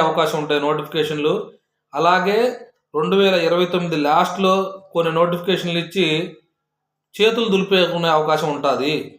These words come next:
So, ఈ నేపథ్యంలో పాత జోన్ల ప్రకారమే ఇప్పుడు వచ్చే నోటిఫికేషన్లు అన్నీ రావాలి అని చెప్పి నిరుద్యోగ సంఘాలు కానీ, జేఏసీలు కానీ పోరాడాలి. ఈ పాయింట్ కరెక్టో కాదో మీరు ఆలోచన చేసుకోండి. పాయింట్ నెంబర్ వన్.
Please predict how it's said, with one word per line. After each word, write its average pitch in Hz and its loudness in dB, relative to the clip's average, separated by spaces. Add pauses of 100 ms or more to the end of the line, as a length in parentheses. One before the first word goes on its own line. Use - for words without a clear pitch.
(460)
So, 175 -10 (160)
ఈ - 4 (140)
నేపథ్యంలో 170 0 (200)
పాత 185 4 (140)
జోన్ల 175 0
ప్రకారమే 147 0 (800)
ఇప్పుడు 156 -6
వచ్చే 175 0
నోటిఫికేషన్లు 156 -4
అన్నీ 151 0 (100)
రావాలి 151 2
అని 151 -2
చెప్పి 175 -2 (840)
నిరుద్యోగ 190 0 (160)
సంఘాలు 160 2
కానీ, 143 0 (120)
జేఏసీలు 156 0
కానీ 135 0 (160)
పోరాడాలి. 151 2 (180)
ఈ 156 -2 (120)
పాయింట్ 180 0 (160)
కరెక్టో 170 0
కాదో 156 2 (100)
మీరు 147 2
ఆలోచన 139 -2
చేసుకోండి. 123 -10
పాయింట్ 120 -4
నెంబర్ 101 -12
వన్. 101 -18